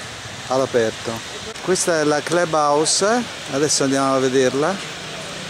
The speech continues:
All'interno il ping pong, la palestra e altre facilities. Alcuni dei giardini che stanno allestendo.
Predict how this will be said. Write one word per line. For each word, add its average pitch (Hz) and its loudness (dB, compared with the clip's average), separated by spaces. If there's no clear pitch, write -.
All'interno 147 2
il 127 0
ping 135 0
pong, 160 2
la 131 2
palestra 143 0
e 139 -2
altre 120 2
facilities. 160 -2
Alcuni 165 2
dei 151 4
giardini 147 4
che 135 2
stanno 139 2
allestendo. 185 4